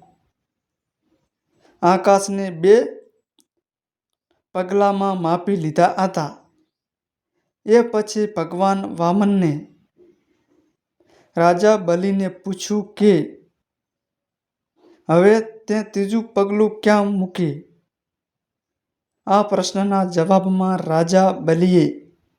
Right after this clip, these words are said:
ભગવાન વામનને તેમનું ત્રીજું પગલું તેમના મસ્તક પર મૂકવા કહ્યું. રાજા બલિની આ ભક્તિ જોઈને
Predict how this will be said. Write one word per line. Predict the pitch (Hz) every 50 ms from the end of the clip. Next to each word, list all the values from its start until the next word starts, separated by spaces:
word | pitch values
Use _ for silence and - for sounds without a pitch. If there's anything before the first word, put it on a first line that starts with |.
| _ _ _ _ _ _ -
ભગવાન | 165 165 180 190 190 202 214 226 247 262 - - _ _ _ _ _ _ _ _ _ _ _ _ _ _ _ _ _ _ _ _ _ _ _ _ _ _ _ _ _ _ _ 349 359 359 _ _ _ _ _ _ _ _ _ _ _ -
વામનને | 185 170 170 180 190 214 214 214 214 214 214 214 214
તેમનું | 208 - _ - 180 180 180 196 202 214 214 202 208 -
ત્રીજું | 185 185 175 190 214 214 214 -
પગલું | 185 185 196 202 196 190 165 156 - - - _ _ _ _ _ _ _ _ _ _ _ _ _ _ _ _ _ _ _ -
તેમના | 185 190 196 202 208 202 190
મસ્તક | 180 165 170 175 170 - - - 226 226 - - -
પર | 214 214 214 208 190
મૂકવા | 190 170 170 175 175 190 190 190 185 185 180 - - _ -
કહ્યું. | 185 185 175 170 156 156 - - - _ _ _ _ _ _ _ _ _ _ _ _ _ _ _ _ _ _ _ _ _ _ _ _ -
રાજા | 170 175 180 180 208 208 226 247 - - - _ _ _ _ _ _ _ _ _ _ _
બલિની | 247 190 180 190 196 220 220 214 220 226
આ | - - 214 226
ભક્તિ | 220 226 - 170 170 180 - - 214 202
જોઈને | 175 202 196 202 214 233 233 202 175 - - - -